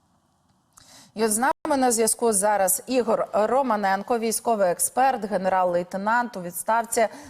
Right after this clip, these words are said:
заступник начальника Генерального штабу Збройних сил України дві тисячі шостого-дві тисячі десятого років. Пане Ігоре, дякую, що доєдналися до нас сьогодні. Слава Україні!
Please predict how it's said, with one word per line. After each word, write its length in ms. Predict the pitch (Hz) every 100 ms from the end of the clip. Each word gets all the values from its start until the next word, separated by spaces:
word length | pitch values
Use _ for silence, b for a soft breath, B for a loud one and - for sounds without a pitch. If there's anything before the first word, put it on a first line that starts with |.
| -
заступник 600 | 190 220 - 240 233 220
начальника 580 | 196 - 202 214 196 190
Генерального 540 | 196 190 175 165 165
штабу 380 | 180 - 247 208
Збройних 460 | 175 180 202 180 -
сил 200 | 170 170
України 480 | - 220 277 254
дві 140 | 196 180
тисячі 360 | 185 - -
шостого-дві 640 | 185 220 247 240 202 175 175
тисячі 380 | 190 - 202 - 294 302 220
десятого 920 | 196 254 - 254 208 - 185 190 170 -
років. 600 | 196 202 226 - 285 277
Пане 300 | 208 196 185
Ігоре, 280 | 214 240 185
дякую, 320 | 180 180 175
що 160 | 175 175
доєдналися 520 | 175 180 226 262 262
до 100 | 190
нас 180 | 185 190
сьогодні. 340 | 196 196 175
Слава 320 | 165 170 170 135
Україні! 460 | - 110 90 71